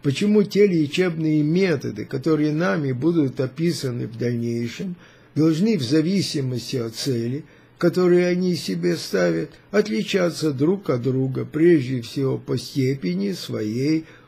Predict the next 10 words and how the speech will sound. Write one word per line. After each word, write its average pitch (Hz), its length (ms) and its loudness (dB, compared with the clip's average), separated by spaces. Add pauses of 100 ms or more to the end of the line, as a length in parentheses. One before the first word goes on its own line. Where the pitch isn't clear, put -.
усложненности. 175 1200 0 (480)
Можно 170 380 4
с - 60 -2
полным 202 440 2
правом 170 440 2
сказать, 135 640 -2 (420)
чем 165 260 4
проще 151 460 4
метод 147 520 0
лечения, 185 720 -2